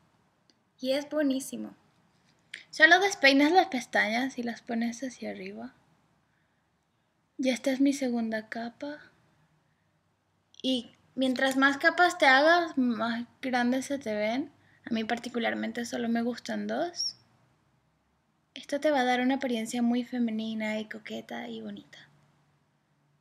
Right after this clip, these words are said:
Por último, la boca, porque si la haces primero, hay muchas posibilidades de que la dañes con tu mano.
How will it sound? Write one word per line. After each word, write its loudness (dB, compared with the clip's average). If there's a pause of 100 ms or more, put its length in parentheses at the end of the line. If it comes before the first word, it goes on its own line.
(1400)
Por 0
último, -4
la 0
boca, -2
porque -6
si -6
la 0
haces -6
primero, -2 (320)
hay 0
muchas 0
posibilidades -4
de -4
que -8
la -4
dañes -2
con -2
tu -8
mano. -6